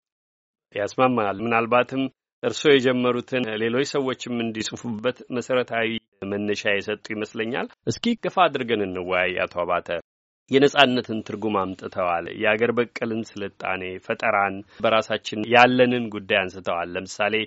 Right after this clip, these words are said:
ፊደልን የቀረጽን ህዝቦች ነን፣ የስልጣኔ መሰረትን ማሳያዎች ናቸው ብለዋል። መሰረታዊ ዩኒቨርሳል የሚባለው የሁሉም የሆነው የዲሞክራሲ ጽንሰ ሐሳብ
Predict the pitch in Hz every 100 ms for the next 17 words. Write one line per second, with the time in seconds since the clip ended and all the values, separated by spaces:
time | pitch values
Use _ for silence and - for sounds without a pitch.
0 | - 131 120 117 113 107 - 110 101 101
1 | - 104 98 113 107 110 107 - 95 95
2 | - 120 117 135 123 - 117 107 104 -
3 | 101 - 101 98 92 101 95 92 92 -
4 | 87 - 98 87 80 82 - _ - 107
5 | 131 123 135 127 123 - 117 123 123 117
6 | 120 104 98 95 90 90 87 90 92 101
7 | 123 123 143 147 131 117 110 107 107 104
8 | 107 107 113 - 113 - 117 - 127 131
9 | 170